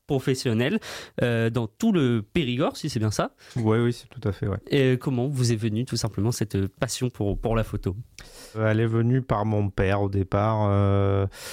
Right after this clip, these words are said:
Speaker 2: qui a toujours aimé la photo. Moi, j'étais parti sur d'autres études. J'ai fait un B T S aménagement paysager, euh, et ça m'a pas trop plu, on va dire. Je savais qu'une chose, c'est que je voulais pas <laughs> travailler dans l'aménagement paysager.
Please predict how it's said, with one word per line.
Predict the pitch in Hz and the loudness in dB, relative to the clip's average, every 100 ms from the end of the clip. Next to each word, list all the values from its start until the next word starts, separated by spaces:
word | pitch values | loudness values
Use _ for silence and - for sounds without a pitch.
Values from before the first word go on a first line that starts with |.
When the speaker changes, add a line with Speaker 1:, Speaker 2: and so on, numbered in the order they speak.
| - | -8
Speaker 2:
qui | - | -4
a | |
toujours | 98 - 123 123 | -4 0 2 2
aimé | 110 | 4
la | 104 | 2
photo. | 98 107 - 117 127 147 - - - _ - | 0 -2 0 2 4 2 -2 -12 -20 _ -4
Moi, | 107 | -2
j'étais | 104 - | 0 -2
parti | 101 107 - 117 | -2 -4 -4 -6
sur | 120 | -2
d'autres | 104 104 98 | 0 0 0
études. | 104 - 117 107 98 92 | 0 0 -2 0 2 2
J'ai | 90 | 0
fait | 87 | 0
un | 101 | 0
B | 95 | 0
T | 95 104 | 0 0
S | 98 95 104 | 0 0 0
aménagement | 101 101 101 101 98 | 2 2 2 2 2
paysager, | 104 98 101 95 113 147 - - - - 101 | 0 2 2 2 0 0 -4 -16 -16 -10 -6
euh, | 104 101 98 | -2 0 -2
et | |
ça | 92 - | -2 -2
m'a | 90 80 | -2 -2
pas | - - 90 90 85 | -4 -4 -4 -4 -6
trop | - | -4
plu, | 90 120 | -2 0
on | 135 | 0
va | 123 | 0
dire. | 117 139 135 113 | 0 0 0 0
Je | 101 | -2
savais | - 104 104 | 0 0 0
qu'une | - 107 | -4 -4
chose, | - 113 | -2 -2
c'est | 104 | -2
que | |
je | 98 | 0
voulais | 95 | 0
pas | 92 | 0
<laughs> | |
travailler | 110 - 131 | -2 -2 -2
dans | 107 110 | 0 0
l'aménagement | 107 104 104 104 104 101 | 0 0 0 0 0 0
paysager. | 107 101 104 104 147 | 0 2 2 0 -2